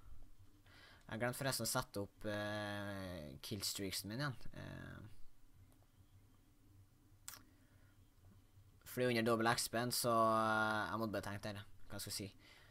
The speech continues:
Under dobbel X P-en så, ehm, satte jeg ned killstreakene mine, så jeg skulle få mer X P. Eh, og da satte jeg på Satcom i sted. Oi, losing Bravo, what?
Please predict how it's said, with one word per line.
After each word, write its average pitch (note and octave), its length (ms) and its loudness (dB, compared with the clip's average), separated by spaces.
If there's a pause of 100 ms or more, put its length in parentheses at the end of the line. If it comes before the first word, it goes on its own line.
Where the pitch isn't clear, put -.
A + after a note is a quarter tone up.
(140)
Under A#2+ 160 0
dobbel A#2+ 240 4
X - 140 0
P-en A2+ 100 -2
så, A#2+ 160 0
ehm, A2 760 0 (420)
satte B2 240 0
jeg A2 80 0
ned A2+ 220 2
killstreakene G#2 480 -2
mine, G#2 180 -2
så A#2+ 140 0
jeg A2 80 0
skulle G#2+ 180 -4
få G#2+ 480 2
mer G#2 240 0
X - 160 -4
P. C3+ 140 -2 (1080)
Eh, G2 380 -6 (1200)
og G#2+ 600 0 (1700)
da G#2+ 100 0
satte A2+ 220 2
jeg G2 80 2
på G2 80 -2
Satcom G#2 400 -2
i A2+ 60 -2
sted. - 180 0 (1600)
Oi, G#2 180 -4
losing G2+ 400 -2
Bravo, F3 560 2
what? D3 320 -4